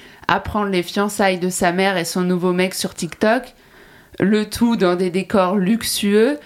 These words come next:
des villas sans caractère avec des canapés X X L et des salles de sport, des énormes frigos remplis de yaourts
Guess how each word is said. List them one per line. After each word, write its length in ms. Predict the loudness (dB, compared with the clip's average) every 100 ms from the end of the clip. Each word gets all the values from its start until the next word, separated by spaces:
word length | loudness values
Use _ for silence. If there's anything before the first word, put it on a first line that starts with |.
| -12 0
des 200 | 2 2
villas 320 | 2 0 0
sans 240 | 2 0
caractère 600 | 2 0 -2 0 0 2
avec 200 | 2 0
des 140 | -2 -2
canapés 500 | 0 0 0 0 -2
X 240 | -4 -6 -6
X 220 | -4 0
L 260 | 0 -2 -2
et 100 | -2
des 120 | 0
salles 280 | 0 0 0
de 80 | -2
sport, 520 | -2 0 2 2 -2 -16 -20 -12
des 360 | 0 0 2 2
énormes 500 | 2 4 2 0 -2
frigos 600 | -4 -4 -2 2 2 2
remplis 360 | 0 -2 0 0
de 120 | 0
yaourts 420 | 2 2 2 0